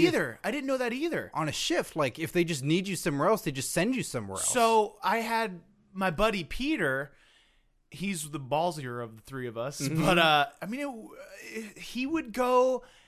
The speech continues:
Speaker 1: and just walk behind the counter and walk into the back, and to the point where they, like, were like, he was like, "I forgot my hat." And they're like, "Oh, no problem. You can have this one."
Speaker 2: <laughs>
Speaker 1: So he got a hat just to add to the, the outfit. Like, it was nothing.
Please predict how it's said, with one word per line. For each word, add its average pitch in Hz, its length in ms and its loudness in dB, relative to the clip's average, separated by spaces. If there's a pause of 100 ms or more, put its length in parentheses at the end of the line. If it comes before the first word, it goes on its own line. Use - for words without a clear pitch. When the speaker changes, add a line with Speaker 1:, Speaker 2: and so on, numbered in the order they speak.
(440)
Speaker 1:
and 214 120 0
just 208 160 -4
walk 240 280 2
behind 269 220 4
the 262 40 -2
counter 262 440 4
and 190 200 0
walk 226 240 4
into 247 100 -4
the 233 80 -6
back, 269 600 0
and 208 160 -6
to 190 80 -8
the 220 80 0
point 247 220 -4
where 233 100 -2
they, 233 160 2
like, 214 260 0
were 208 120 -4
like, 190 160 -2
he 214 80 -4
was 202 160 -4
like, 190 240 -2 (260)
"I 247 80 -10
forgot 294 300 0
my 214 100 0
hat." 220 280 -2
And 170 60 -8
they're 180 80 -4
like, 220 120 -4
"Oh, 330 100 4
no 320 120 2
problem. 302 260 2
You 254 60 -4
can 269 100 -6
have 240 200 0
this 254 220 -4
one." 156 220 -2
Speaker 2:
<laughs> - 40 -4 (300)
Speaker 1:
So 285 160 2
he 277 80 4
got 277 200 8
a - 20 8
hat 339 440 8
just 214 200 0
to 233 180 0
add 269 300 8
to 269 180 0
the, 240 340 4
the 233 160 -2
outfit. 220 640 6 (300)
Like, 254 220 -6
it 311 60 -2
was 262 120 -2
nothing. 214 560 6